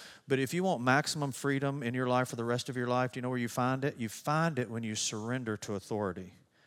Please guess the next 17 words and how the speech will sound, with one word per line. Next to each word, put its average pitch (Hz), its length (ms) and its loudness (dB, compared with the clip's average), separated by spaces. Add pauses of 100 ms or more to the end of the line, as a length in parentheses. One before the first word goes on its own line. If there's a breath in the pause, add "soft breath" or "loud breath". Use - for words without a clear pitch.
(460 soft breath)
Watch 170 260 6
what 196 100 6
I'm 156 60 6
about 139 300 8
to - 40 -6
do 131 140 4
because 120 240 0
I'm 127 120 2
gonna 113 100 0
speak - 260 2
to 131 80 -8
the 120 80 4
adults 120 440 6
and 117 140 -4
they're 139 120 6
gonna 117 180 2
agree, 104 340 0